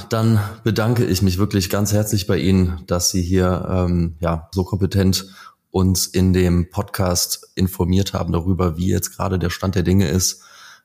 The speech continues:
was passiert. Ich glaube, da müssen wir jetzt alle zusammenhalten, die gesamte Jägerschaft, nicht nur in Rheinland-Pfalz, sondern national.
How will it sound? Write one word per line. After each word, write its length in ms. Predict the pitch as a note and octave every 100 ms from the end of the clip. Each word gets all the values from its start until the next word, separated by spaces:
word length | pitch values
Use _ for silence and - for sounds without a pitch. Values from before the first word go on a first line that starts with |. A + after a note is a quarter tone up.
| -
was 300 | F#2+ F#2 -
passiert. 500 | G2+ - G2 G#2 G#2
Ich 140 | -
glaube, 260 | F#2+ G2 F#2
da 80 | F2+
müssen 320 | F2+ - F2+
wir 140 | F#2
jetzt 460 | F2+ E2+ - - _
alle 240 | F#2 A2
zusammenhalten, 680 | A2 G2+ G2 G2+ F#2+ G2 G2
die 120 | F2+
gesamte 360 | F2+ E2+ F#2 -
Jägerschaft, 560 | F2+ G2+ F#2+ - F#2 -
nicht 160 | F#2+
nur 120 | F#2+
in 80 | F#2
Rheinland-Pfalz, 640 | F2 F#2+ F#2 - F#2 F#2 -
sondern 360 | F2+ F2+ F2+
national. 760 | F2 F#2 - G2 F2+ F#2 F#2+